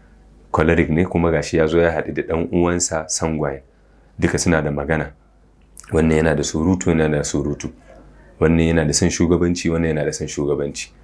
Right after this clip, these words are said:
So, a yanayin jin daɗi, yanayin gidan nasu zai kasance. Suke cewa idan a yanayin jin daɗi ne, shi choleric dama mun faɗa yana da son a sa aiki. So, yana da son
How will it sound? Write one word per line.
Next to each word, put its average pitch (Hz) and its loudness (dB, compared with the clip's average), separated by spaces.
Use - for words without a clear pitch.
So, - -8
a 76 2
yanayin 90 4
jin 92 6
daɗi, 92 2
yanayin 87 -2
gidan 82 0
nasu 80 -6
zai 76 -6
kasance. - -10
Suke - 2
cewa 73 0
idan 82 2
a 107 2
yanayin 107 2
jin 104 0
daɗi 104 2
ne, 98 -2
shi 98 -4
choleric 101 0
dama 85 2
mun 82 0
faɗa 78 -6
yana 85 0
da 76 -4
son 85 -2
a - -10
sa - 0
aiki. - -6
So, - 2
yana 87 6
da 80 2
son 92 2